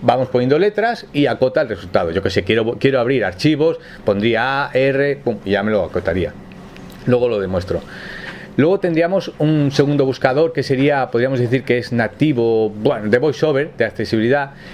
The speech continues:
y lo, lo, lo invocamos con, bueno, lo, lo invocamos con el rotor, el primer, haciendo con el rotor y hacia la derecha,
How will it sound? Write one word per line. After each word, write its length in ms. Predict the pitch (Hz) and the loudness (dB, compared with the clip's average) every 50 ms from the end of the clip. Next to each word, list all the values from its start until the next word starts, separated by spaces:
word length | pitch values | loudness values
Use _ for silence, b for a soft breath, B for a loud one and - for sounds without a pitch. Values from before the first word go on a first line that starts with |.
| B B B - | B B B 0
y 320 | 135 135 135 131 127 127 | 2 4 4 4 2 2
lo, 260 | 123 127 123 120 - - | 4 4 2 2 0 0
lo, 160 | 143 143 143 127 | 2 2 2 2
lo 280 | 139 147 139 135 143 151 | 2 2 2 2 2 2
invocamos 600 | 147 143 147 143 147 170 170 170 180 190 175 - | 2 0 0 0 2 0 0 2 2 0 0 0
con, 140 | - 143 | -2 0
bueno, 180 | 143 147 127 98 - | 0 0 0 0 0
lo, 480 | 113 120 117 113 110 107 107 104 104 - | 2 2 4 4 4 2 2 0 0 0
lo 80 | 123 131 | 0 2
invocamos 460 | 135 135 131 127 151 156 175 170 - | 2 2 2 2 0 0 0 -2 0
con 160 | - 135 123 | 0 0 0
el 80 | 113 104 | 0 0
rotor, 520 | - 120 113 - - 170 165 156 165 - - - B B B B B B B B B - | 0 0 0 2 2 2 2 2 -4 -10 -14 -20 B B B B B B B B B 0
el 200 | 131 131 131 120 | 0 2 0 0
primer, 500 | - - 135 135 143 151 151 143 139 143 117 | 0 0 2 2 2 2 0 0 -2 -4 -4
haciendo 760 | 113 - 143 139 143 139 131 123 123 117 110 107 104 101 - - - - - | -4 0 2 2 4 4 4 4 4 2 2 2 0 0 -2 -8 -16 -6 -2
con 120 | - 120 117 | 0 0 2
el 80 | 110 | 2
rotor 360 | 117 117 113 151 139 117 - - | 0 0 0 0 0 0 -2 -2
y 120 | 110 113 | 0 0
hacia 240 | 110 104 - 117 113 | 0 0 0 0 2
la 100 | 117 117 | 2 2
derecha, 420 | 127 139 160 151 - - 151 156 | 2 0 0 -2 -2 -2 -2 -2